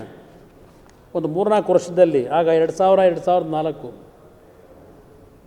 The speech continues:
ಯಾವ್ಯಾವ ಥರ ಅಲ್ಲಿದ್ದಂಥ ಆಗಿನ ಅಧಿಕಾರಿಗಳ ಜೊತೆ ಸೇರಿ ಸರ್ಕಾರದ ಮಟ್ಟದಲ್ಲಿ ಖಾಸಗಿಯವರಿಗೆ ಥ್ರೋ ಪ್ರೈಸ್ಗೆ ಕೊಟ್ಟು ಮೂರ್ನಾಲ್ಕು ಸಾವಿರ ಕೋಟಿ ಲಾಸ್ ಮಾಡಿದ್ದಾರೆ ಅಂತೇಳಿ ಒಂದು ಕಂಪ್ಲೇಂಟ್ ಕೊಟ್ಟವ್ರೆ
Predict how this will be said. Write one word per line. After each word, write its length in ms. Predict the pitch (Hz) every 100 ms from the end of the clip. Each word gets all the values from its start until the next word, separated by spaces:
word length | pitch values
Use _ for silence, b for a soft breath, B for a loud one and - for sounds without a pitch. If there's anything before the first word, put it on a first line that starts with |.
| - - - - -
ಯಾವ್ಯಾವ 240 | 156 180 202
ಥರ 200 | 190 202
ಅಲ್ಲಿದ್ದಂಥ 560 | 190 175 185 180 180
ಆಗಿನ 320 | 175 160 196 196
ಅಧಿಕಾರಿಗಳ 460 | 170 170 190 185
ಜೊತೆ 240 | 180 175 180
ಸೇರಿ 340 | - 165 131 - - - - - - - - - - - - - - - _ _ - - - -
ಸರ್ಕಾರದ 500 | - 165 170 202 196
ಮಟ್ಟದಲ್ಲಿ 540 | 190 165 156 165 123 110 - - - - - - - - - - - - - - - - - - - -
ಖಾಸಗಿಯವರಿಗೆ 640 | 185 208 214 202 202 196
ಥ್ರೋ 280 | - 190 214 226 226 185 196 165 165
ಪ್ರೈಸ್ಗೆ 420 | 143 175 170 143
ಕೊಟ್ಟು 380 | 139 147 - 113 - - - - - - - - - - - - - - - - -
ಮೂರ್ನಾಲ್ಕು 400 | 175 220 226 220
ಸಾವಿರ 200 | 214 190
ಕೋಟಿ 240 | 185 202 190
ಲಾಸ್ 280 | 165 185 190
ಮಾಡಿದ್ದಾರೆ 420 | 180 175 175 175
ಅಂತೇಳಿ 240 | 170 180
ಒಂದು 120 | 175
ಕಂಪ್ಲೇಂಟ್ 380 | - 165 180 170
ಕೊಟ್ಟವ್ರೆ 460 | 147 131 117 -